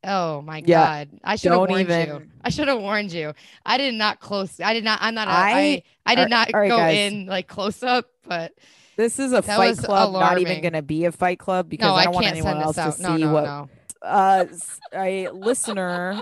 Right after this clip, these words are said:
Speaker 1: <laughs>
Speaker 2: who's sick, just like us, sent us a
Speaker 1: She's
Speaker 2: bunch of
Speaker 1: hilarious.
Speaker 2: pictures. That was a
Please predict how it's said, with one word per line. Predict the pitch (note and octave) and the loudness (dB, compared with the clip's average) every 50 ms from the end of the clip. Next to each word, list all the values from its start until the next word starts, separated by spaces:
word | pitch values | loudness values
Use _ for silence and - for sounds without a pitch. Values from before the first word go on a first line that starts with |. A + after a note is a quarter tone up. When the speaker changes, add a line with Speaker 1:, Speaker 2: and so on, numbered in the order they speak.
| - - | -10 -10
Speaker 1:
<laughs> | B3+ - - - - - - - - - - - - _ - G4+ - - _ - A4 G#4 | -12 -12 -12 -12 -14 -14 -14 -14 -14 -14 -14 -14 -14 _ -10 -10 -10 -10 _ -10 -10 -8
Speaker 2:
who's | - F#3 F3+ - - - | -8 -8 -8 -8 -6 -4
sick, | - A#4 G#3 G#3 - - - - A#4+ - _ - - - | -2 0 0 -2 -2 -6 -14 -16 -16 -18 _ -20 -16 -14
just | F#3 G3 G3 - | -12 -10 -8 -8
like | F#3+ F3 E3+ | -8 -8 -6
us, | F3 F3 F3 F3+ - - - _ - - C5+ - - F#5+ - - _ _ - - - D4+ D4 C4+ B3+ | -6 -6 -6 -6 -8 -12 -18 _ -16 -16 -16 -16 -16 -16 -16 -16 _ _ -18 -16 -14 -12 -12 -10 -8
sent | B3 G3 F#3+ F#3 | -6 -6 -4 -4
us | F#3 F#3 - | -4 -6 -6
a | - F3 | -10 -12
Speaker 1:
She's | F3 - | -6 -2
Speaker 2:
bunch | F3+ F3+ G3+ A3 - | -2 -2 -2 -2 -4
of | A#3 G#3 | -4 -2
Speaker 1:
hilarious. | F#3+ F#3 F#3 F3+ F3+ F3 F3 F3 F3 F3 | -2 -2 -2 -2 -2 -2 -2 -2 -2 -2
Speaker 2:
pictures. | F3 F3+ F3 F3 E3+ - - | -2 -2 -4 -6 -8 -10 -8
That | F3 E3+ D3 | -6 -6 -6
was | F3+ F#3 F#3+ - - _ _ _ _ _ _ - | -6 -8 -10 -12 -18 _ _ _ _ _ _ -18
a | - | -18